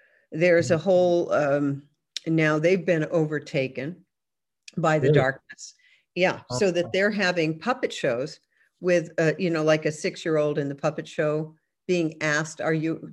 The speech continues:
Speaker 1: do you feel like a boy or a girl?" Like, introducing the
Speaker 2: Wow.
Speaker 1: transgendered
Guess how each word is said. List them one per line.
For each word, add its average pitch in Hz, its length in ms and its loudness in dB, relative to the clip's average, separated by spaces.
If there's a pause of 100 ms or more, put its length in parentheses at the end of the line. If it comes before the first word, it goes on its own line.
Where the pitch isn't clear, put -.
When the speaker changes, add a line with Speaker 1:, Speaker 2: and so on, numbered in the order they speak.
Speaker 1:
do 151 80 -6
you 160 60 -6
feel 165 200 -2
like 151 240 -2
a 147 40 -6
boy 143 300 0
or 135 140 0
a 135 60 -8
girl?" 165 380 -4 (400)
Like, 165 220 -2
introducing 196 1120 -2
the 147 100 0
Speaker 2:
Wow. 127 180 0
Speaker 1:
transgendered 170 1160 -2